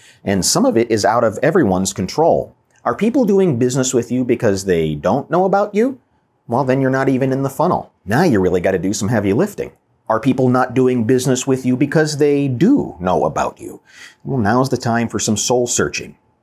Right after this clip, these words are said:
Is something broken in your product? Is something not working in the internal sales process?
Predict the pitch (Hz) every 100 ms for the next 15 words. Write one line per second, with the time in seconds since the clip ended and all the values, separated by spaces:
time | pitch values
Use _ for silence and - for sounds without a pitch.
0 | - 120 156 143 143 131 107 117 123 101
1 | 69 87 98 98 - 107 - - - -
2 | 117 120 110 113 113 95 98 107 107 85
3 | 80 82 90 95 98 104 92 - 98 95
4 | - - 64 - 55 -